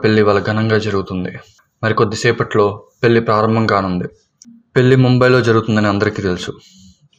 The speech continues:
So, ఇప్పటి వరకు వెడ్డింగ్ వెన్యూ ఎవరికీ తెలీదు.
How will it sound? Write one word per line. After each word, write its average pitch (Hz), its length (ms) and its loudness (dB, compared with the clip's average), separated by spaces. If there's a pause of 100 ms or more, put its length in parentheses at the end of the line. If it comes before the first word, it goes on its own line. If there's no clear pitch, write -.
(960)
So, 110 220 -2 (240)
ఇప్పటి 131 260 2
వరకు 127 240 2
వెడ్డింగ్ 117 320 2
వెన్యూ 117 260 2
ఎవరికీ 104 360 0
తెలీదు. 92 360 -6